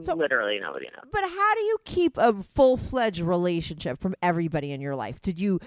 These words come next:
Speaker 1: do you not have contact with your friends, or you just, like, when you have things to
Speaker 2: No.
Speaker 1: go to, he doesn't go with you? Like, how do you keep it a secret? I would never be able to do that.
Speaker 2: It's so hard. It's been, like, eating me up inside. I, like, like, this is, like, a huge problem.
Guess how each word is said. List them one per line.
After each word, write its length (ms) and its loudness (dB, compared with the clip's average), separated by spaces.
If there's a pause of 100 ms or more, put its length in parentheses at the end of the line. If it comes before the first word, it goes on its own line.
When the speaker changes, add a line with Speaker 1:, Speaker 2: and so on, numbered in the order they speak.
(120)
Speaker 1:
do 140 -2
you 60 0
not 200 2
have 180 -2
contact 520 -2
with 100 0
your 100 -2
friends, 320 0
or 60 0
you 140 0
just, 320 0
like, 160 -2
when 140 0
you 120 0
have 200 0
things 280 0
to 80 2
Speaker 2:
No. 60 2
Speaker 1:
go 180 4
to, 220 -2
he 140 -4
doesn't 280 -2
go 160 4
with 220 0
you? 120 -2
Like, 200 -2
how 260 2
do 60 0
you 140 0
keep 380 -8
it 120 -2
a 40 -6
secret? 400 -6
I 120 2
would 140 4
never 340 0
be 220 -6
able 160 -4
to 100 -10
do 140 -6
that. 200 -8 (720)
Speaker 2:
It's 160 2 (160)
so 220 2
hard. 360 4
It's 220 -12
been, 140 -8
like, 240 -12
eating 280 -8
me 120 -6
up 180 -2
inside. 500 0
I, 140 0
like, 240 -4
like, 160 -2 (160)
this 260 -8
is, 100 -12
like, 180 -6
a 160 -10
huge 340 -4
problem. 300 4